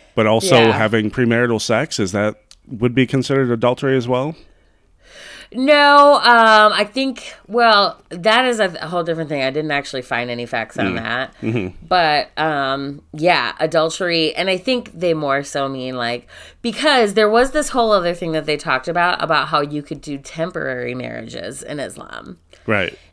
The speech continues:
Speaker 2: And so you can just, like, ma-, and it doesn't even have to be, like, official,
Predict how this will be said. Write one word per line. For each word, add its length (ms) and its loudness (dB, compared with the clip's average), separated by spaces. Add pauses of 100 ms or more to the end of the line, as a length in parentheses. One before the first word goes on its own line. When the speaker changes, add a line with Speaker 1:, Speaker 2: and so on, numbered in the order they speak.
(120)
Speaker 2:
And 760 2
so 180 -2
you 280 -4
can 180 0
just, 220 -2
like, 260 2
ma-, 180 -4
and 200 0
it 80 0
doesn't 260 2
even 180 -2
have 160 0
to 80 -6
be, 140 2
like, 260 0
official, 760 0